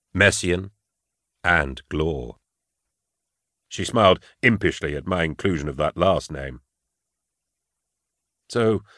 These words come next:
power, land, prestige. A honey trap for rivals and enemies. Did your friend have any? I shrugged. I brought with me several data slates Sullus had looked out for me from the library. They contained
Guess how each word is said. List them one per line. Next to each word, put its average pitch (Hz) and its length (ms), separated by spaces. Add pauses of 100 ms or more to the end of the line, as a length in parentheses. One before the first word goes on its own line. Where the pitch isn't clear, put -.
(320)
power, 123 540 (100)
land, 113 500 (160)
prestige. 117 720 (840)
A 101 100
honey 143 240
trap 101 260
for 98 100
rivals 107 440
and 110 100
enemies. 120 480 (1200)
Did 143 220
your 147 180
friend 139 280
have 147 180
any? 170 280 (1400)
I 85 120
shrugged. 98 380 (840)
I 127 100
brought 165 240
with 110 200
me 92 120
several 107 320
data 113 300
slates 67 340
Sullus 98 380
had 76 140
looked 80 200
out 82 160
for 78 180
me 76 100
from 82 160
the 82 80
library. 80 480 (920)
They 101 140
contained 98 360